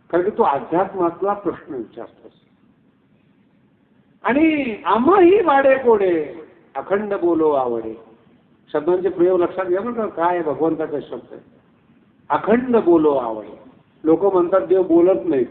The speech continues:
आणि भगवंत म्हणतात, "मला इतकं बोलायला आवडतो, अखंड बोलो आवडे." अखंड सतत बोलायला आवडतं, पण काय करावं, "न जोडे पुसती ऐसे."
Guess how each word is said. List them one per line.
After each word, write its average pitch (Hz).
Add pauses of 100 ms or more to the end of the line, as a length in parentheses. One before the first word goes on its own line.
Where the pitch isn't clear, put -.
(880)
आणि 147
भगवंत 185
म्हणतात, 196
"मला 190
इतकं 220
बोलायला 208
आवडतो, 170 (640)
अखंड 220 (580)
बोलो 156
आवडे." 120
अखंड 208 (720)
सतत 277
बोलायला 220
आवडतं, 170 (640)
पण 196
काय 180
करावं, 120 (720)
"न 170
जोडे 170
पुसती 127
ऐसे." 110